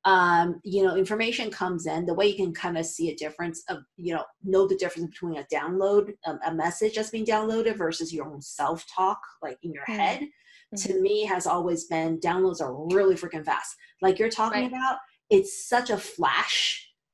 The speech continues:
Speaker 1: You have to know when to catch it. And the thing is, if you're not present,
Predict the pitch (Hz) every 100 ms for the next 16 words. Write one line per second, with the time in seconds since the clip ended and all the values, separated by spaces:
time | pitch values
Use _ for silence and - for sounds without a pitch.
0 | _ 196 196 - 196 202 208 185 180 170
1 | 170 165 - - 180 - 285 311 - -
2 | - _ 196 190 190 262 262 240 226 220
3 | 190 196 196 208 214 214 - - - 175
4 | 175 190 220 240 254